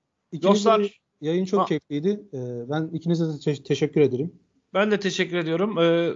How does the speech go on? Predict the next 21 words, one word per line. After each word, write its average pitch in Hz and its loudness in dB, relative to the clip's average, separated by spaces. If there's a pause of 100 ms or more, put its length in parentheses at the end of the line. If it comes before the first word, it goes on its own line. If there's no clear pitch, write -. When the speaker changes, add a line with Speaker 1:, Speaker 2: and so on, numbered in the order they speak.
(120)
Speaker 2:
böylece 165 0
dostlarla 160 0
da, 165 -4
e, 139 -6 (460)
yani 117 0 (100)
Nevzat 147 0
Bey 143 2
zaten 147 -2
tanıyordu. 151 -2
Mahmut 156 0
abiyle 143 2
de 135 2
beni 139 0
tanıştırmış 156 -4
oldunuz. 170 -6
Umarım 175 2
siz 170 -10
de 170 -2
keyif 170 -2
almışsınızdır. 143 -2 (600)
Ee, 135 4